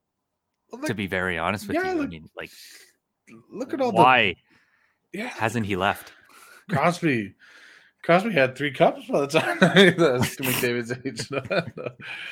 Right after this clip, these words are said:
Speaker 1: no,
Speaker 2: How,
Speaker 1: no.
Speaker 2: did he really? I, I didn't
Speaker 1: No,
Speaker 2: know
Speaker 1: he
Speaker 2: that
Speaker 1: had,
Speaker 2: he was
Speaker 1: I
Speaker 2: already
Speaker 1: think he was,
Speaker 2: played
Speaker 1: he's
Speaker 2: six years.
Speaker 1: McDavid?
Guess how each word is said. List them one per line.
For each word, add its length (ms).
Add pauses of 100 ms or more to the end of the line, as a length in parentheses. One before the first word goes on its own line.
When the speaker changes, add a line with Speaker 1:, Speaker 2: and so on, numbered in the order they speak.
(140)
Speaker 1:
no, 120
Speaker 2:
How, 60
Speaker 1:
no. 140
Speaker 2:
did 140
he 100
really? 240
I, 280
I 20
didn't 180
Speaker 1:
No, 140
Speaker 2:
know 0
Speaker 1:
he 80
Speaker 2:
that 20
Speaker 1:
had, 80
Speaker 2:
he 40
was 80
Speaker 1:
I 40
Speaker 2:
already 240
Speaker 1:
think 120 (840)
he 160
was, 160
Speaker 2:
played 240
Speaker 1:
he's 100
Speaker 2:
six 200
years. 260 (840)
Speaker 1:
McDavid? 480